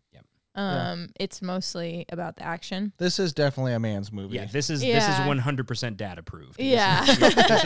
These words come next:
Speaker 1: is,
Speaker 3: <laughs> Yeah.
Speaker 1: this is, if you've got a dad, it's right up his alley.
Speaker 3: <laughs> Yeah. Yeah.
Speaker 2: It's got
Speaker 3: But
Speaker 2: guns, bombs, bullets,
Speaker 1: Yep.
Speaker 2: punches, and
Speaker 1: Sure. There's a horse and a dog.
Speaker 2: a horse and a
Speaker 3: Mm-hmm.
Speaker 2: dog,
Speaker 1: Yeah.
Speaker 3: Mm-hmm.
Speaker 2: planes,
Speaker 1: Yep.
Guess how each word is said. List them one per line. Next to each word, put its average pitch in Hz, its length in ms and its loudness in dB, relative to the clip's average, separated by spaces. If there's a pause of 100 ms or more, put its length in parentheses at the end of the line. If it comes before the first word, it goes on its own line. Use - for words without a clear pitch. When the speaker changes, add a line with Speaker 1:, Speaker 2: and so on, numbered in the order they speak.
Speaker 1:
is, 240 220 4
Speaker 3:
<laughs> - 0 -
Yeah. 208 180 0
Speaker 1:
this - 160 -2
is, 139 180 -2
if 127 120 -4
you've 156 120 0
got 160 120 2
a 147 40 0
dad, 127 320 2
it's 117 160 -4
right 123 200 2
up 120 100 -4
his 117 160 -2 (160)
alley. 277 300 0 (200)
Speaker 3:
<laughs> - 260 -4
Yeah. 240 40 -6
Yeah. 170 240 -8 (180)
Speaker 2:
It's - 80 -16
got 123 280 -4
Speaker 3:
But 190 240 6
Speaker 2:
guns, 165 240 2
bombs, 147 640 0
bullets, 147 720 0
Speaker 1:
Yep. - 60 -20 (100)
Speaker 2:
punches, 147 640 0
and 110 140 -2
Speaker 1:
Sure. 110 580 -6 (560)
There's 131 160 -2
a 127 60 0
horse 135 480 -4
and 123 180 -4
a 117 40 -4
dog. 113 500 -4 (140)
Speaker 2:
a - 40 -12
horse 123 340 -6
and 135 100 0
a 131 60 0
Speaker 3:
Mm-hmm. - 80 0
Speaker 2:
dog, 131 360 0
Speaker 1:
Yeah. 120 80 -4
Speaker 3:
Mm-hmm. 107 80 -2 (100)
Speaker 2:
planes, 156 720 0 (140)
Speaker 1:
Yep. 110 140 -14